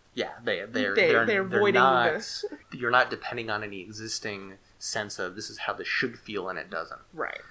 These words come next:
Speaker 1: So that's a, that's a thing where, like, people are presented with this,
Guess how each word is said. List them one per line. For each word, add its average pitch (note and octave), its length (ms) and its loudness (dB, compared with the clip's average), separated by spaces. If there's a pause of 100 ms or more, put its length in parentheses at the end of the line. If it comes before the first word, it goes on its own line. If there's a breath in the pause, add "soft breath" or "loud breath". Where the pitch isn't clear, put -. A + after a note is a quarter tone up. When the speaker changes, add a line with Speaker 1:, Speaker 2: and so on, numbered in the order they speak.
(420 loud breath)
Speaker 1:
So B2+ 640 -2 (360)
that's E3+ 220 -4
a, D#3+ 120 -4 (100)
that's D#3 200 -2
a D#3 60 -6
thing E3 380 -6
where, G#2+ 120 -4
like, G2 300 -6
people - 300 -8
are C3+ 40 4
presented B2 420 -4
with A#2 200 -8
this, - 420 -4